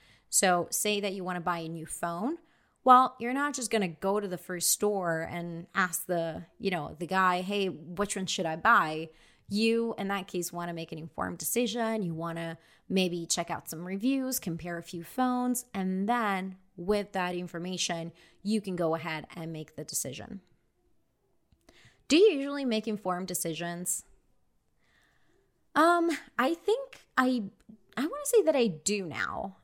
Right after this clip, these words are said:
Um, in the past, like, I've always cared a lot about the design of the things that I bought. I've, mm, I don't know, it was just something, these were the two things that I cared about. It was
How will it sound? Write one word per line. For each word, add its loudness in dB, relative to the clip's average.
Um, 2
in 6
the 4
past, 2
like, 6
I've 2
always 4
cared -2
a 2
lot 4
about 0
the 4
design 0
of -6
the -14
things -10
that -2
I -2
bought. -8
I've, -10
mm, -8
I 2
don't 0
know, -4
it -2
was -4
just -4
something, -2
these 4
were -2
the 4
two -4
things -2
that 4
I 2
cared -8
about. -6
It -6
was -6